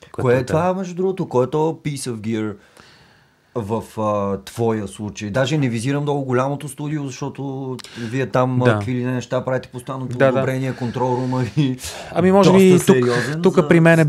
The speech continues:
Speaker 1: брикастото.
Speaker 2: студио.
Speaker 1: Брикастито,
Speaker 2: Брикасти.
Speaker 1: да.
Speaker 2: М.
Speaker 1: Брикастито, а, просто, нали, в един момент, нали, си казах,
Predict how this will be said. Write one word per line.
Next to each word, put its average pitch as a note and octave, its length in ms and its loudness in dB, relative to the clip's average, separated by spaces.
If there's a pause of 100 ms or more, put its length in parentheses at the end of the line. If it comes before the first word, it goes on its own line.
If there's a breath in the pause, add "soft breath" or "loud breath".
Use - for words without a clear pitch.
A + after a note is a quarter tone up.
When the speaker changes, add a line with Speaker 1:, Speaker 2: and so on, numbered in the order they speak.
(140)
Speaker 1:
брикастото. C#3 300 4
Speaker 2:
студио. F#2 160 -10 (360 loud breath)
Speaker 1:
Брикастито, A#2 400 -4 (360)
Speaker 2:
Брикасти. A2 120 -8
Speaker 1:
да. G#2 80 -2
Speaker 2:
М. G#2 100 -6 (320)
Speaker 1:
Брикастито, B2+ 960 -2 (120)
а, G#2+ 560 0 (1000)
просто, B2+ 340 -2
нали, B2 440 2
в - 320 -12
един B2 120 2
момент, A#2+ 300 -2 (840)
нали, B2 180 -6
си - 140 -12
казах, - 640 -8